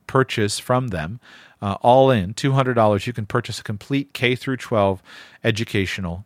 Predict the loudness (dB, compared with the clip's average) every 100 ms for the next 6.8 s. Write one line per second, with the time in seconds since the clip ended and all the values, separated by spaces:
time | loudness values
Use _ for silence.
0 | -12 -4 -2 -2 -6 -10 -18 _ _ _
1 | _ _ _ -12 -2 4 6 6 4 4
2 | 2 -4 -12 _ _ -4 0 0 -2 -10
3 | _ _ _ _ _ 2 2 2 -2 -4
4 | -20 _ _ _ -10 0 2 4 2 2
5 | 0 2 2 2 -2 0 2 2 -2 -4
6 | 0 2 0 -2 -4 -4 -2 -4